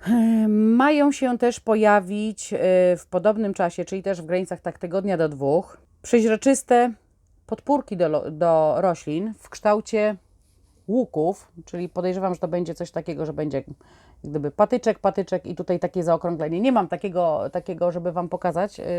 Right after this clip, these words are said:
ale to o to chodzi. I te plastikowe podpórki będą, e, wys-, w dwóch wysokościach występowały u Mateusza. Jedna będzie miała czterdzieści dziewięć centymetrów, druga będzie miała dziewięćdziesiąt osiem.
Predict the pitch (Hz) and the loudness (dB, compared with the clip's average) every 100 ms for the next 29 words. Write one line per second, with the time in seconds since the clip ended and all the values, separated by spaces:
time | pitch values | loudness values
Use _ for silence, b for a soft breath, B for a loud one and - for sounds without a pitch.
0 | 170 - 190 190 - - - - _ _ | -4 -4 -4 -6 -8 -10 -10 -14 _ _
1 | 170 185 196 165 165 147 196 254 _ b | 2 2 2 -2 -4 -4 -6 -8 _ b
2 | b b - 226 - 226 220 233 220 240 | b b -2 2 6 6 6 0 -2 -2
3 | 302 294 233 - 262 - 247 247 180 185 | 0 0 0 -4 -6 -4 -6 -6 -2 2
4 | 214 208 214 202 196 185 156 165 165 151 | 2 2 2 2 0 -2 -2 -2 -2 -6
5 | 143 - - _ _ 160 175 - - - | -8 -14 -20 _ _ -8 -6 -6 -10 -6
6 | 180 277 214 240 220 190 170 147 151 170 | 2 2 2 -2 -2 -2 -2 -4 -6 -8
7 | 156 160 151 143 143 143 139 135 185 240 | -2 2 2 0 -4 -4 -6 -4 -2 -2
8 | 240 226 196 208 190 175 180 160 156 180 | 0 -2 0 0 0 -4 -2 -2 0 -6
9 | 160 165 156 151 208 226 226 226 220 220 | -6 -10 -6 -4 -2 -2 -4 -4 -6 -6
10 | 202 196 202 180 180 180 170 151 170 156 | -8 -2 -2 -2 -4 -4 -4 -6 -8 -8
11 | 175 151 135 147 180 | -8 -8 -6 -6 -6